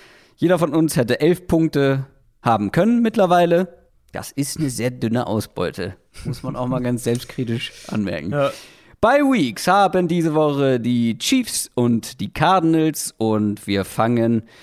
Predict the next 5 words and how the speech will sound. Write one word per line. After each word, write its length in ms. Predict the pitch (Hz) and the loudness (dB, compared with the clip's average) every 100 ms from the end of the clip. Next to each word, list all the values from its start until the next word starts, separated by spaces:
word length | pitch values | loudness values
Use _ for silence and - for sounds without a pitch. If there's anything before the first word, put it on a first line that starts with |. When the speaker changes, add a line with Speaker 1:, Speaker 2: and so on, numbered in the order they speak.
| - - _ | -20 -20 _
Speaker 1:
mit 680 | 127 196 254 277 - - - | 2 4 4 2 0 -8 -4
den 460 | 185 180 175 156 104 | 0 2 2 0 -2
Thanksgiving-Spielen 1120 | 123 113 - 180 226 240 139 - 92 92 87 | -2 -2 -4 -6 -2 -2 -4 -8 -8 -6 -6
an. 340 | 50 80 92 - 95 | -8 -8 -10 -8 -4
Ja, 220 | 120 | -2